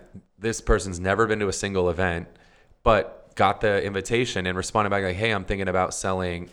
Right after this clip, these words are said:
the condo you helped me buy a few years ago." And I haven't talked to this person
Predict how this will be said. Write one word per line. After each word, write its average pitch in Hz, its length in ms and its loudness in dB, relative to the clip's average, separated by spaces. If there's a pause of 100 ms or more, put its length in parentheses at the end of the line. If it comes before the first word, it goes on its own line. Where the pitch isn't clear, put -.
the 87 320 0
condo 117 260 -2
you 85 160 -4
helped 85 200 -2
me 87 80 -8
buy 78 280 -6 (800)
a 87 40 -14
few 98 180 -6
years 82 280 -4
ago." 78 260 -8 (280)
And 104 100 -2
I 123 40 2
haven't 139 160 2
talked 123 220 -2
to 101 80 -6
this 87 80 -6
person 85 400 -6